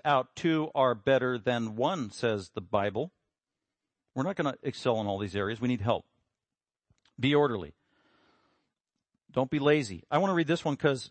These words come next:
people are surprised by the translation. First Timothy five fourteen. "I want younger women to get married," and get this. And one, uh, one translation says, "keep house." That is not the Greek word. Here's the literal Greek word.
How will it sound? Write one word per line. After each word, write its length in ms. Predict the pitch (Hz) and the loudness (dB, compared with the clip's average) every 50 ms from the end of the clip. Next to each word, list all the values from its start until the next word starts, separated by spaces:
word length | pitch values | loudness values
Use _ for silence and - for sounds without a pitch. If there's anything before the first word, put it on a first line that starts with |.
| _ | _
people 240 | - 156 160 147 151 | -6 -6 -4 -2 -4
are 60 | 143 | -6
surprised 420 | 127 - - - - 135 139 127 113 | -6 -8 -6 0 2 2 2 2 2
by 80 | 123 | -2
the 100 | 117 113 | -2 -2
translation. 580 | 113 - 127 123 120 110 113 120 123 113 - 104 | -4 -2 -2 -2 -2 0 -2 -2 -2 -2 -6 -4
First 220 | - 156 151 - | -2 -2 -4 -2
Timothy 240 | - 156 139 120 123 | -2 -2 -2 -2 -2
five 220 | - 143 131 131 _ | 0 0 0 0 _
fourteen. 400 | - 131 127 - - 131 127 - - - - - - - - - - | -4 -6 -4 -2 -2 -2 -2 -4 -8 -20 -20 -20 -20 -20 -20 2 6
"I 100 | 175 190 | 6 6
want 200 | 202 202 202 202 | 8 6 4 6
younger 320 | 196 214 262 285 285 285 269 | 8 6 6 8 6 4 6
women 460 | 233 220 214 208 214 226 233 233 - _ _ _ _ | 6 6 6 6 6 4 4 0 -2 _ _ _ _
to 360 | - 202 196 190 185 185 - _ _ _ _ _ _ _ _ _ _ _ 143 127 | 6 6 8 8 6 4 0 _ _ _ _ _ _ _ _ _ _ _ -20 -2
get 360 | - 165 202 262 302 302 - | 6 8 10 10 10 8 6
married," 640 | 220 240 240 226 220 208 208 214 233 247 254 233 - _ _ _ _ _ _ _ _ _ _ _ _ _ _ _ _ | 4 4 6 8 8 8 8 8 6 6 4 -2 -6 _ _ _ _ _ _ _ _ _ _ _ _ _ _ _ _
and 100 | 147 135 | -2 2
get 140 | 147 165 156 | 2 2 4
this. 240 | - 151 123 - - _ _ _ _ _ _ _ _ _ _ _ | 4 2 2 2 -4 _ _ _ _ _ _ _ _ _ _ _
And 80 | - 143 | 0 4
one, 180 | 147 175 - - - | 4 4 2 0 -2
uh, 120 | - 147 | -2 2
one 160 | 151 156 175 | 2 2 2
translation 340 | 175 190 175 156 160 160 - | 4 2 2 4 2 0 0
says, 180 | - 160 147 - | 0 0 0 0
"keep 240 | - - 190 185 - | 0 -2 -2 0 2
house." 340 | 160 170 160 127 92 - - | 2 2 2 2 -2 -4 4
That 140 | 135 160 185 | 4 6 6
is 120 | 165 117 | 6 2
not 300 | 139 147 165 175 165 143 | 2 4 4 4 2 -2
the 80 | 123 117 | -8 -2
Greek 220 | 127 147 151 - | -2 -2 -2 0
word. 220 | 135 143 135 110 _ _ _ _ _ _ _ _ _ _ _ _ _ _ _ _ _ _ _ _ _ _ | -2 -2 -2 -2 _ _ _ _ _ _ _ _ _ _ _ _ _ _ _ _ _ _ _ _ _ _
Here's 140 | - 165 151 | -2 -2 0
the 120 | 139 143 143 | 0 -2 2
literal 320 | 147 156 156 156 156 139 | 2 2 4 4 0 0
Greek 220 | 127 147 143 - | 0 -2 -2 0
word. 180 | 147 139 120 | 0 0 0